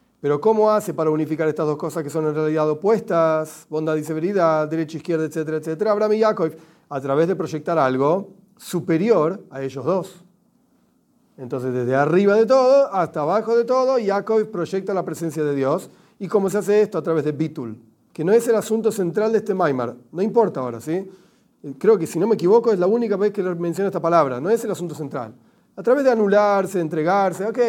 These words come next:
Jacob era Botel, estaba anulado. Mazel Tov, seguimos con el Maimar. No es el asunto central. Todas las proyecciones divinas de Jacob eran, de vuelta, desde un extremo súper elevado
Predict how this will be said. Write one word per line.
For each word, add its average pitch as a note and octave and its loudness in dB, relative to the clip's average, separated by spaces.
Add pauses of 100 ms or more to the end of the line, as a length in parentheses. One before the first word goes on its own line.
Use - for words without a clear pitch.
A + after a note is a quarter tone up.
Jacob G3 2
era E3 0
Botel, C3+ -2
estaba F3+ -2
anulado. A3+ 0
Mazel A3 -4
Tov, G#3+ -2
seguimos G#3 -4
con F3 -2
el D#3+ 0
Maimar. C3+ -4
No F3+ -6
es F#3+ 0
el F#3 -2
asunto E3 -2
central. C3 -6 (1300)
Todas A#3+ 4
las A3+ 2
proyecciones F3+ -2
divinas D#3 0
de C#3+ -2
Jacob D3 0 (500)
eran, B2 0
de D3 0
vuelta, E3 2 (240)
desde F3+ -2
un D#3+ 0
extremo A3+ -2
súper B3 0
elevado F#3 2